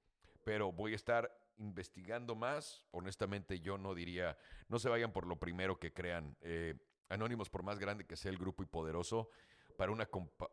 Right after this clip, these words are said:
para una compañía como Facebook necesitarían un fondeo ridículo. Y no sé qué tan bien fondeado Anonymous esté.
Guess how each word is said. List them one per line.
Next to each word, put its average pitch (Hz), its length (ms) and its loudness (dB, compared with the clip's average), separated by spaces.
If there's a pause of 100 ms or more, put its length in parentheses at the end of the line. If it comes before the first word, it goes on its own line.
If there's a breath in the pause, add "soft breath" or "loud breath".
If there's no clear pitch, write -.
para 98 160 2
una 113 120 0
compañía 90 500 -2
como 85 200 -6
Facebook 85 400 -4
necesitarían 82 540 -4
un 90 100 -2
fondeo 82 340 0
ridículo. 80 640 -4 (720)
Y 95 80 -6
no 92 80 -6
sé 85 120 -4
qué 98 100 -4
tan 95 160 -2
bien 87 160 -2
fondeado 80 640 0
Anonymous 78 540 -6
esté. 80 440 -4